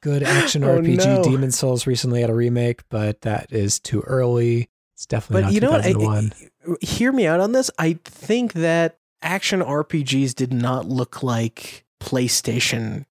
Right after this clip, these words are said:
Speaker 2: games at this point. Like, PlayStation action R P Gs now, I feel like, are mostly thought of as behind the character. And that is not this era of R P G.
Speaker 1: I'm enjoying this, like,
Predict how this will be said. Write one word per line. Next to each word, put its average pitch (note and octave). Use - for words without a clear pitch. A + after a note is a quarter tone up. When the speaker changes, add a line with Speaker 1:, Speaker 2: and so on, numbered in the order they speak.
Speaker 2:
games A#2+
at A#2
this A2
point. -
Like, C#3
PlayStation F#3
action C3+
R C3
P B2+
Gs B2
now, B2
I A#2+
feel B2+
like, A#2
are B2+
mostly B2+
thought A#2+
of A#2
as B2
behind B2+
the A#2
character. -
And C#3
that D3+
is C3
not B2
this -
era A#2
of A#2
R -
P -
G. -
Speaker 1:
I'm D#3+
enjoying D3
this, C3+
like, C3